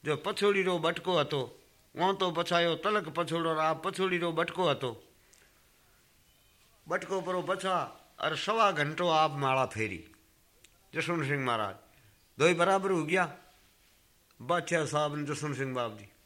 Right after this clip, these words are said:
बराबर हो गया। जदे क्या कि आज हूँ सातों दिन फिर मटिंग वेगा, सातों दिन ही हो।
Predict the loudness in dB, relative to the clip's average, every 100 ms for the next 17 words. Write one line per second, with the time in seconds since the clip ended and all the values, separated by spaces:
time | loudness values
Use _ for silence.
0 | _ _ -20 -20 -20 -20 _ _ _ _
1 | -4 0 2 2 0 0 2 0 0 -2
2 | 0 2 2 4 4 4 0 0 2 2
3 | 0 0 -2 2 2 2 0 0 0 -2
4 | -2 -6 -12 -20 -20 -20 -20 -20 -20 -20
5 | -20 -20 -20 _ _ _ _ _ _ _
6 | _ _ _ _ _ _ 0 2 4 2
7 | 2 2 4 4 4